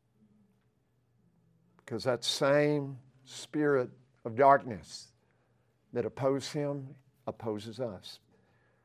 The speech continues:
Because God's purposes are still the same, to invade that kingdom and to set captives free. That's why Jesus came. So that's the whole context.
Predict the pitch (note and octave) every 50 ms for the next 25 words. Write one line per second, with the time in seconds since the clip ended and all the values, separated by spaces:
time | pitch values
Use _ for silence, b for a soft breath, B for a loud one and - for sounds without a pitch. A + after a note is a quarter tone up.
0 | _ _ _ _ _ _ _ _ _ _ - A#2+ - C#3+ B2 - - C#3 C3+ B2
1 | B2+ - - - - D3 C3 - C#3 A#2+ - C3+ A#2+ F#2 G2 F#2 - - C#3 B2
2 | G#2+ G#2 F#2+ - - B2 A#2 G2 E2+ - _ - - - - - _ _ _ _
3 | _ _ _ _ _ - - B2 G#2 A2 G2 G2 B2 C3 C#3 C#3 A2+ C#3 D3 C#3+
4 | - - D#3+ F3+ E3+ D3+ C3+ G#2 G2+ G#2 G#2 G2 - _ _ _ _ - _ _
5 | _ _ _ _ _ _ _ _ _ _ - A2 G2 - G2 - - C3+ A2 -
6 | - B2+ A#2 - - - - C#2+ - - - G#1 - - - - _ _ - _
7 | _ _ _ _ _ _ _ _ _ _ _ _ _ _ _ _ _ _ - A2
8 | G#2 - A2+ A#2 A2+ G2+ F#2+ G2+ A#2 A2 F#2 G2+ - - - - F#2 E2 D#2 -
9 | _ _ _ _ _ _ _ _ _ _ _ _ _ _ _ _ - - - B2
10 | B2 C3 D#3+ D#3+ - D3 B2+ C#3+ E3+ D#3+ D#3+ - A#2 D3+ E3 G3+ F#3 - B2 G2+
11 | G2 G#2 A#2 - - - - -